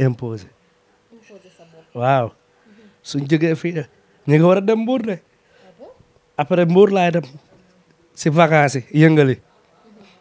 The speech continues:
Speaker 1: Waaw.
Speaker 2: Boo jógee Mbour?
Speaker 1: Après ñëwaat Dakar, yëngalaat. Waaw.
Speaker 2: D'accord. Mais, mais, mais xaalis bi ngay tëgg ci soirée, boo paree noo koy def, Youssou?
Speaker 1: Jox maire bi rek.
Speaker 2: Jox yaay?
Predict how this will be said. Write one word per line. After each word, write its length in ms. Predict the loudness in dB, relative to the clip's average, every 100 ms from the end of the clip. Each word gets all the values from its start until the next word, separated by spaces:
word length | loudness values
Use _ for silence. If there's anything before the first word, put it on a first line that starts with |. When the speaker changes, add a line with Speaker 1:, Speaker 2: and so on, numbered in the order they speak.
| -20 _ _ _ -2
Speaker 1:
Waaw. 360 | 4 6 6 2 _ _ -20 _ _ _
Speaker 2:
Boo 100 | -20
jógee 220 | -20 -20
Mbour? 240 | -20 -20 -20 _ _ _ _ _ _ _
Speaker 1:
Après 260 | -8 0 2
ñëwaat 300 | 4 4 2
Dakar, 280 | 0 -2 -2
yëngalaat. 560 | -2 -4 -6 -10 -14 -20 _ _ _ -20 -20 -20 _ -10
Waaw. 280 | -4 -2 -4 _ _ _ _ _ _
Speaker 2:
D'accord. 240 | -20 -20 -20 _
Mais, 80 | -18
mais, 80 | -10
mais 100 | -8
xaalis 320 | -4 -2 0
bi 80 | 0
ngay 140 | 0 0
tëgg 220 | -2 -6
ci 80 | -8
soirée, 300 | -4 -4 -4
boo 140 | -4
paree 220 | -4 -4
noo 100 | -4
koy 120 | -6
def, 140 | -8 -10
Youssou? 240 | -20 _ _ -20 _ -14
Speaker 1:
Jox 200 | -6 -6
maire 260 | -4 -6 -6
bi 80 | -8
rek. 140 | -10 -14 _ _ _ _ _ -20 -16
Speaker 2:
Jox 120 | -10
yaay? 260 | -8 -8